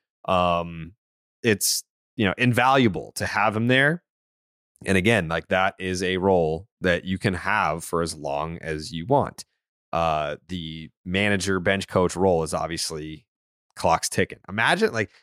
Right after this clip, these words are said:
like, obviously, like, it would be, it would be cool to be like, "Yeah, Red Sox, Red Sox <clears throat> manager, Dustin Pedroia or Jason Varitek," like, all that shit. Uh, uh,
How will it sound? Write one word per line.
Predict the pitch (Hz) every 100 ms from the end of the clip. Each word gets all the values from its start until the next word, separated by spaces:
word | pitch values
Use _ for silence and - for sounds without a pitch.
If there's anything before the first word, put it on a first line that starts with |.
| -
like, | 120
obviously, | 120 147 147 123
like, | 98
it | 98
would | 98
be, | 95 90
it | 98
would | 98
be | 90
cool | - 113 95 80
to | 78
be | 85
like, | 80
"Yeah, | 101 92 76 73
Red | 85 80
Sox, | 87 87 _ -
Red | 82 92 98
Sox | 107 98 - -
<clears throat> | -
manager, | 214 127 107 104 101 92 95 92 90 _ _ _ _ -
Dustin | 104 - 92
Pedroia | 87 104 95 92 90 90
or | 98 92
Jason | 101 95 90
Varitek," | 95 92 98 92 90
like, | 82 85
all | 92
that | 90 -
shit. | 95 90 _ _ _ -
Uh, | 76 78 73 -
uh, | 92